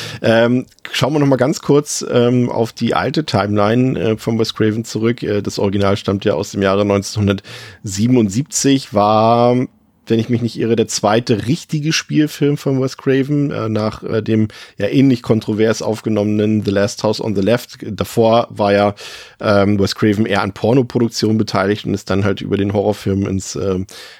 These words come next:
Spielfilmbusiness sozusagen übergegangen. Und ich muss sagen, der Film hat mir jetzt im Rewatch ein ganzes Stück besser gefallen als damals, weil ich ihn diesmal gar nicht so als langweilig wahrgenommen habe und vor allem,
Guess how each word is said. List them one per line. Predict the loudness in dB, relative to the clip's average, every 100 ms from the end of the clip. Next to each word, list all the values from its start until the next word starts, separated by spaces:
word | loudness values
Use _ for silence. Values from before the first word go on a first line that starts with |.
| _
Spielfilmbusiness | -14 -6 0 2 4 2 2 0 0
sozusagen | -2 -4 -2 0 0 0
übergegangen. | -2 0 0 0
Und |
ich | -2
muss | -2
sagen, | 0 2 4
der | 2 2
Film | 0 0 0 -2 -10 _ _ _ _ _ _ _ _ -8
hat | 0
mir | 0
jetzt | 2
im | 2
Rewatch | 4 4 2 0 -6 -6
ein | -2
ganzes | 0 0 0
Stück | -2 -2 0
besser | 0 0 -4
gefallen | -4 -2 -2 -2
als | -6 -2
damals, | 0 2 2 0 -2 -4
weil | -2
ich | -2
ihn | -4 -2
diesmal | -6 -4 0
gar | 0
nicht | 0 -2
so | 0 2 2 2 -2 -4
als | -6 -4
langweilig | -2 0 2 2 2 0 0
wahrgenommen | 0 0 0 0 0
habe | 0 0
und | -2
vor | -2 0
allem, | 2 0